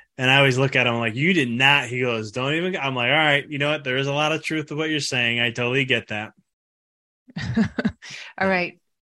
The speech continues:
Speaker 2: Doctor Vic Manzo, what? What were you gonna say?
Speaker 1: No, I was gonna say this was a pleasure. I enjoyed this convo.
Speaker 2: Oh, it was so fun. I loved it. And your website,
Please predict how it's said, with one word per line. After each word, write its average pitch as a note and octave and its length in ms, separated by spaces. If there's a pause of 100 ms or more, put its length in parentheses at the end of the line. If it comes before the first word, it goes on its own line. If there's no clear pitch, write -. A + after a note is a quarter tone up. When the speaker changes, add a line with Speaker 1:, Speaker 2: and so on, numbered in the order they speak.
(160)
Speaker 2:
Doctor E3+ 380
Vic D#3+ 400
Manzo, D#3+ 540
what? D3+ 380 (160)
What D#3+ 120
were D#3 60
you D#3+ 60
gonna D3+ 120
say? D#3 280 (260)
Speaker 1:
No, D#3 140
I F#3+ 120
was D#3 100
gonna C#3+ 60
say D3+ 120
this D3+ 100
was D3 80
a D3+ 60
pleasure. F3 320
I B2+ 80
enjoyed B2+ 320
this B2+ 120
convo. C#3 360 (320)
Speaker 2:
Oh, F#3+ 280
it E3 40
was F3+ 120
so F3+ 180
fun. D#3+ 280
I D#3 80
loved D#3+ 300
it. - 240
And F#3+ 160
your F#3 160
website, G3 720